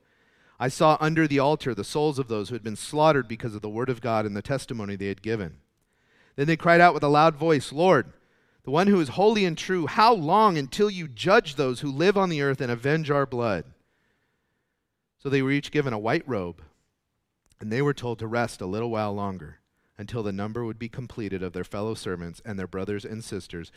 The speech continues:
who were going to be killed just as they had been." There had been a cry from under this altar in heaven from those who were slaughtered for their faith. I believe these are people slaughtered for their faith bel-,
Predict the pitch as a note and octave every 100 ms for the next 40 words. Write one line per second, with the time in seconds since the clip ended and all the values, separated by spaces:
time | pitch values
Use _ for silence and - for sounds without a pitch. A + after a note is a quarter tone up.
0 | - - - G2+ F#2+ F#2+ G2 A#2 G#2+ -
1 | F2+ E2+ D#2+ D#2+ - E2+ - E2 E2 D#2+
2 | - D#2+ - C#2+ _ _ _ _ _ _
3 | _ _ _ _ _ _ _ _ _ _
4 | _ _ _ _ _ C3+ D#3 D#3 D3+ -
5 | - F3+ F3+ F3 D#3 D#3+ D#3 D#3+ D3+ C#3
6 | - D#3 D3 D#3 C3+ C3 C#3+ B2 A2+ B2+
7 | C3 C3 C3+ A#2+ - - C#3 C3+ C3+ B2
8 | A2 - B2+ D#3+ F3 - A2 G2+ G#2 _
9 | _ _ _ A2+ C3+ D3+ C3+ C3 C3 -
10 | C#3+ D#3 - - B2 C3 B2+ - C3 B2+
11 | C#3+ B2+ - A#2 A2+